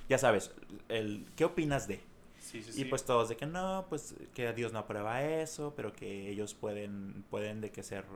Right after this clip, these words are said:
Speaker 1: este, acercarse a Dios para cambiar y todo esto.
Speaker 2: Ujú.
Speaker 1: A mí me molestó mucho, lo publiqué en redes, se hizo viral.
Speaker 2: Sí.
Speaker 1: Y, pues, le llegó la noticia a mis papás.
Speaker 2: ¿Y luego?
Speaker 1: Yo dije, "Mi mamá aquí me va a agarrar de qué, por qué". Y no, mi, mi sorpresa fue que para,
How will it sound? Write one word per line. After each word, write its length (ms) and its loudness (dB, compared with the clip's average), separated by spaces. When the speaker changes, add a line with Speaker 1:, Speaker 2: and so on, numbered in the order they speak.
Speaker 1:
este, 480 -14
acercarse 400 -4
a 40 -2
Dios 200 -2
para 320 -4
cambiar 480 0
y 40 -2
todo 140 -6
esto. 160 -8
Speaker 2:
Ujú. 140 -8
Speaker 1:
A 100 0
mí 60 2
me 100 2
molestó 340 0
mucho, 520 -2
lo 160 2
publiqué 340 -2
en 120 -2
redes, 360 2
se 160 -6
hizo 220 2
viral. 440 4
Speaker 2:
Sí. 480 -4
Speaker 1:
Y, 140 2
pues, 400 2
le 180 2
llegó 220 0
la 80 -4
noticia 420 -10
a 40 -10
mis 120 -12
papás. 480 -10
Speaker 2:
¿Y 100 -8
luego? 540 2
Speaker 1:
Yo 100 8
dije, 300 4
"Mi 80 0
mamá 220 2
aquí 240 -4
me 160 2
va 100 6
a 40 4
agarrar 320 2
de 80 -2
qué, 140 0
por 200 0
qué". 180 0
Y 160 2
no, 460 2
mi, 380 0
mi 520 -2
sorpresa 440 2
fue 200 -4
que 120 -4
para, 320 0